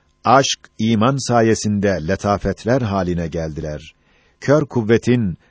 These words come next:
ölü maddenin bu tahdit ve tehditleri ruh aleminin ummanlarında büyük dalgalar meydana getirdi. Bu dalgalar köy odalarından başlayarak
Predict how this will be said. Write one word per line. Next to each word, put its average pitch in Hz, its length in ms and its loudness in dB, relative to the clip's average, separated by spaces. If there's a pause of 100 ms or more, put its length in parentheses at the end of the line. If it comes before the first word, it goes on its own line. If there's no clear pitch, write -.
(200)
ölü 139 200 6
maddenin 127 720 0
bu 120 120 -2
tahdit 110 560 -2
ve 107 400 2
tehditleri 104 840 0 (320)
ruh 110 340 -4
aleminin 123 640 2
ummanlarında 113 880 2
büyük 110 440 -2
dalgalar 104 460 2
meydana 92 440 -2
getirdi. 78 580 -8 (520)
Bu 90 180 -6
dalgalar 101 600 4 (360)
köy 139 240 4
odalarından 113 720 2
başlayarak 104 640 2